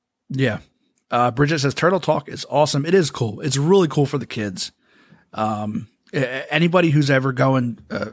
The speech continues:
people message me a lot. Like some of my friends, like from high school, stuff, they know I'm huge into Disney, and they say, "Should we go to Epcot? Should we just skip it?"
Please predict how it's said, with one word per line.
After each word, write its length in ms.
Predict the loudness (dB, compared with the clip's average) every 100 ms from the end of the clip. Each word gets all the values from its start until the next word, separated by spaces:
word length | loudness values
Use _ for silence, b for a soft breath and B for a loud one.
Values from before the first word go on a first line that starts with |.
| -12 -20 -20 -20 _ _
people 340 | 0 2 2 2
message 360 | 0 0 0 0
me 100 | 0
a 80 | 2
lot. 360 | 0 0 -4 _
Like 200 | -10 -8
some 160 | -4 0
of 20 |
my 120 | 0
friends, 340 | 0 0 0 -2
like 100 | -4
from 120 | -8
high 220 | -2 0
school, 300 | 2 2 2
stuff, 200 | 2 0 -4 B B B
they 120 | 0
know 140 | 4 4
I'm 260 | 2 -2
huge 400 | -4 2 2 4
into 120 | 2 2
Disney, 320 | 2 2 2
and 100 | 2
they 80 | 0
say, 360 | 0 -2 -4 _ b b b b b _
"Should 240 | -2 2 2
we 80 | 2
go 160 | 2
to 80 | 2
Epcot? 480 | 2 -2 0 0 0 _ _ _ -10
Should 240 | -6 0
we 120 | 0
just 220 | 2 0
skip 280 | 0 -2 -2
it?" 180 | -6